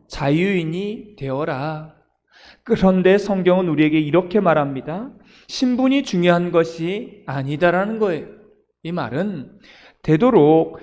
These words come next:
자유인이 되었으면 좋겠는데요. 이 자유인이 되었으면 좋겠는데, 이 자유인이 되는 것을 너의 인생의 목적으로는 삼지 말라는 것입니다.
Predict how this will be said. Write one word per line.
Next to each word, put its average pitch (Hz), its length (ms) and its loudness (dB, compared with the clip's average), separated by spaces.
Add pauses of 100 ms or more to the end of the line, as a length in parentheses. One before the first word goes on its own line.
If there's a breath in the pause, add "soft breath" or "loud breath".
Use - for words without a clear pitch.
(240 loud breath)
자유인이 233 640 4
되었으면 202 500 2
좋겠는데요. 180 1300 -4 (400 soft breath)
이 247 300 2
자유인이 220 760 -6
되었으면 190 520 -4
좋겠는데, 147 1040 -8 (340 soft breath)
이 233 200 -4
자유인이 208 600 2
되는 180 320 -4
것을 170 400 -2
너의 160 360 0
인생의 170 880 -8 (120)
목적으로는 185 920 2
삼지 208 1040 -8
말라는 135 540 -2
것입니다. 180 680 -8